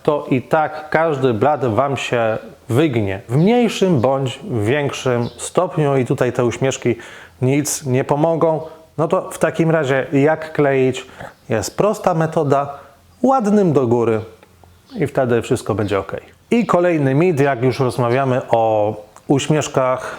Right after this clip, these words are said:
w jedną bądź w drugą stronę, to klejenie blatów, schodów, ogólnie wykorzystywanie drewna tak zwanego przewianego. Co to jest drewno przewiane? Jest to takie drewno, które nigdy nie widziało żadnej suszarni, które było tylko i wyłącznie suszone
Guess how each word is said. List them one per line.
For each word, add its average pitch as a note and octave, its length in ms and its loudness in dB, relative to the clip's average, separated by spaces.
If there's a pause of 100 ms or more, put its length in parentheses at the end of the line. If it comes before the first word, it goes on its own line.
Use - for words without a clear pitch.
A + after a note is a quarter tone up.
(140)
w B2 80 -4
jedną A#2 320 2
bądź G#2 160 0
w G#2+ 80 0
drugą A2+ 300 0
stronę, C3+ 500 0 (280)
to A#2+ 420 2 (140)
klejenie C3+ 840 0
blatów, C3+ 640 0
schodów, E3 680 0
ogólnie D3 460 2
wykorzystywanie B2 920 0
drewna A#2 400 0
tak A2 160 -2
zwanego A#2 440 0
przewianego. C#3+ 580 0
Co F#3+ 140 -2
to G3+ 100 2
jest D3 120 2
drewno E3+ 260 2
przewiane? D3+ 480 0
Jest B2+ 140 -4
to B2+ 80 0
takie D3 340 -2
drewno, C3 340 0
które B2+ 260 0 (500)
nigdy B2 460 2
nie A#2 140 2
widziało A#2 340 2
żadnej A2 640 0
suszarni, D3 640 0 (260)
które B2+ 220 0
było A2 220 0
tylko B2 300 0
i A2+ 60 2
wyłącznie A2 760 -2
suszone A2 680 -2